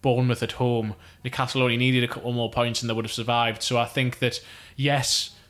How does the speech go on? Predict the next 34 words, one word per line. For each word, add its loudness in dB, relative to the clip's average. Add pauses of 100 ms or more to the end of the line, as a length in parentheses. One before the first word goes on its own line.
(200)
but 2
that 2
is -2
with -2
the -4
benefit 0
of -8
hindsight, 0
even -2
though 4
at 2
the 0
time 0
I 2
did -2
think 0
that 0
was -6
the -6
case. -2
I -2
just -2
thought 4
that -2 (320)
it -2
got 0
to 2
a 2
stage 0 (180)
during 4
the 4
window 2
when 2
McLaren 2